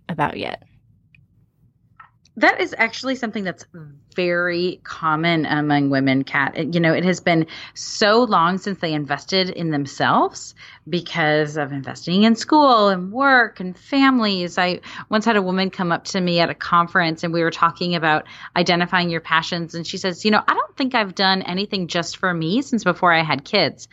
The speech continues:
Speaker 2: And I said, "Well, how long has it been?" Thinking it's probably just been a, a couple years. And she said it's been thirteen years. It had been thirteen
Speaker 1: Mm.
Speaker 2: years since she had lost track of time doing something that she loved. And that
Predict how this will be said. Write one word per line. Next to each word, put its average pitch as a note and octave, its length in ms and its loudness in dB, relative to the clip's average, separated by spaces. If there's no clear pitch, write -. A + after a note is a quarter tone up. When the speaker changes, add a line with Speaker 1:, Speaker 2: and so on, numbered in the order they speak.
Speaker 2:
And G#3 100 0
I G#3 40 4
said, G#3 200 0
"Well, G#3+ 140 2
how C4+ 180 2
long C4 260 4
has B3 180 2
it - 120 -8
been?" F#3+ 280 2
Thinking E3 260 -10
it's D3 140 -10
probably D#3+ 320 -2
just - 160 -12
been B2+ 140 -6
a, - 60 -12
a - 40 -8
couple - 300 -8
years. D3+ 640 0
And F3+ 280 2
she - 140 0
said F#3 180 2
it's E3+ 140 -8
been F3 160 0
thirteen E3 520 0
years. C3+ 420 0
It - 80 -4
had F3 140 0
been E3 120 -4
thirteen A#3+ 480 4
Speaker 1:
Mm. G#3+ 40 4
Speaker 2:
years F#3+ 220 4
since F3+ 180 -4
she - 160 -4
had F3+ 160 -2
lost F3+ 340 2
track G#3+ 200 -4
of F3 100 -10
time E3+ 320 -2
doing D#3 220 -6
something D#3+ 300 -12
that D3 160 -6
she D3+ 200 -6
loved. A2 500 -2
And E3+ 640 2
that B3+ 260 0